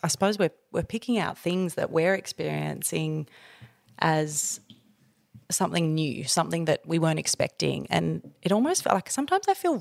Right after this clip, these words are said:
robbed that, like, I wasn't educated or that I wasn't taught certain things about this phase, because to have to go through it and discover it firsthand,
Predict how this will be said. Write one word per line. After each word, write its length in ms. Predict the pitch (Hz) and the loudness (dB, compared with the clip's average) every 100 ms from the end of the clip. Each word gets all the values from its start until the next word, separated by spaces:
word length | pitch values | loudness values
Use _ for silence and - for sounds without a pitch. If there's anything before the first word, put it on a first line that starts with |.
| 143 | 0
robbed 400 | 139 190 - - | 0 0 -4 -2
that, 140 | 175 | 0
like, 180 | 165 160 | -2 -2
I 40 | |
wasn't 280 | 156 160 160 | -2 -2 -4
educated 580 | 147 175 160 175 190 214 | -4 -4 0 2 2 2
or 100 | 170 | 2
that 100 | - | 2
I 80 | 156 | 0
wasn't 420 | 151 151 165 196 - - - - | 2 0 0 -4 -8 -16 -12 -6
taught 300 | 190 196 - _ | 0 0 0 _
certain 320 | - 190 202 196 | -6 -2 -2 0
things 260 | 196 185 | -2 -2
about 260 | 196 185 - | 0 -2 -2
this 140 | 190 | -4
phase, 440 | - 175 190 277 - | 0 0 0 0 -2
because 500 | 220 214 202 - - - - - - _ _ _ _ _ - | 0 0 0 -2 -6 -14 -20 -20 -20 _ _ _ _ _ 0
to 160 | 247 214 | 2 4
have 240 | 254 - | 2 0
to 100 | 330 262 - | -8 -6 2
go 240 | 175 185 | 2 2
through 360 | - - 175 170 | -4 -6 -2 -2
it 180 | 160 - _ _ | -4 -8 _ _
and 140 | 170 165 | -6 -4
discover 480 | 165 - 160 160 | -2 -2 -2 0
it 160 | 165 - | 0 0
firsthand, 1040 | - 165 156 - 143 160 156 156 151 156 | 0 0 2 0 0 2 2 2 0 -2